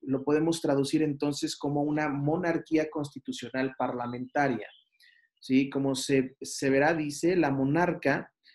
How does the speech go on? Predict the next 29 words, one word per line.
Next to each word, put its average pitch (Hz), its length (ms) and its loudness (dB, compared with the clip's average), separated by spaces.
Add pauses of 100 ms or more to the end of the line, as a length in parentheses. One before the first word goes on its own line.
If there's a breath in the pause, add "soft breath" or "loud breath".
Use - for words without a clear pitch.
(200 soft breath)
está 160 400 2 (120)
ahora 151 440 0
confinada 165 1000 0
a 139 140 -2
un 156 200 -2
rol 151 460 6
solamente 160 920 2
protocolario, 117 760 -2
¿sí? - 340 0 (200)
Chabelita, 190 680 0 (800)
nada 165 300 0
más 180 440 0
lo 151 160 4
que 139 120 -4
tiene 185 560 -2
es 160 420 0
como 135 420 -4 (220 soft breath)
su 143 240 -8
presencia, 208 720 0
que - 80 -4
es 147 100 -4
una, 127 260 2 (120)
en, 131 220 2
en 131 300 -4
Inglaterra 127 360 0
es 135 80 -2
una 123 160 -4
gran 170 280 2
presencia 160 720 -4